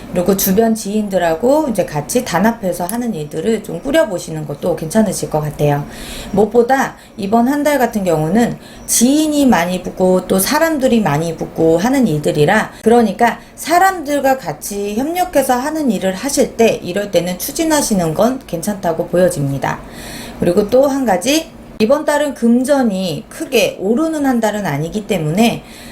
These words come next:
만약에 금전을 좀 걷어들여야 되는 일이 있다 하면 이번 달은 조금 느슨하게 풀어두시고 다음 달로 좀 미뤄두시는 게 어떨까 싶고요.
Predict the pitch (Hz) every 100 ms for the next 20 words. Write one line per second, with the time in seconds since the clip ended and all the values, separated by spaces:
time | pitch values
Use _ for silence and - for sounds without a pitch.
0 | - - 160 196 214 185 180 247 294 185
1 | 180 196 190 190 185 185 - 180 294 302
2 | 240 214 202 180 160 160 190 165 190 214
3 | 147 - 175 175 147 202 185 - 175 214
4 | 208 170 196 190 220 - 240 294 240 175
5 | 196 185 175 196 - 320 339 - 156 147
6 | 147 220 294 - - - - 175 220 202
7 | 165 165 170 165 214 214 180 151 160 151
8 | 143 - 196 165 - - 165 233 180